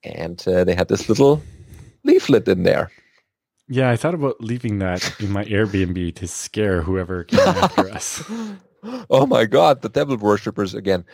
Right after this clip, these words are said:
Speaker 1: Um, <laughs> no, no, um, that was cool, certainly. So, great conference.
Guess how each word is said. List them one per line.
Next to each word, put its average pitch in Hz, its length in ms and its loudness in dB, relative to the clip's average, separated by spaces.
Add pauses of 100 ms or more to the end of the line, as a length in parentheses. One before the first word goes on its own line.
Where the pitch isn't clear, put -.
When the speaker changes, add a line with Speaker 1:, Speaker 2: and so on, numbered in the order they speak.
(240)
Speaker 1:
Um, 117 460 2 (280)
<laughs> 494 1040 -6
no, 160 120 4
no, 147 200 2 (220)
um, 110 460 2
that 247 160 4
was 415 100 2
cool, 117 240 0
certainly. 110 480 -4 (300)
So, - 380 2
great 202 240 4
conference. 220 600 -2